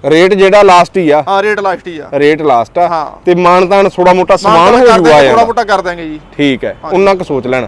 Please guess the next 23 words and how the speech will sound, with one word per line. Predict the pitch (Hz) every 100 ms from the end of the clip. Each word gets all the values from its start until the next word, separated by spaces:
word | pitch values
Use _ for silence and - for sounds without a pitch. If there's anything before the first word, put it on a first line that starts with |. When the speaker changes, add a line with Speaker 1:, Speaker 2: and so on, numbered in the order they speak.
| 208
Speaker 2:
ਉਹ | 214
ਸੋਚ | 196 156
ਲੈਣ | 156
ਜੀ। | 147 -
Speaker 1:
ਠੀਕ | 160 139 135 117
ਹੈ | 113
ਜੀ, | 113
ਠੀਕ | 123 113 101
ਆ। | 98 - - -
ਤਾਂ | 151 170
ਇੱਕ | 196 202
ਇਕੱਤੀ | 208 - 214
ਦੀ | 196 165
ਆ |
ਤੁਹਾਡੀ | 131 139 135
Speaker 2:
ਹਾਂਜੀ, | - 214
Speaker 1:
ਲਾਸਟ, | 165
ਹੈ? |
Speaker 2:
ਇੱਕ |
ਇਕੱਤੀ | 220 - 214 202
Speaker 1:
ਜੈਸ | 165 196
ਨੂੰ | 202
ਆ? | 190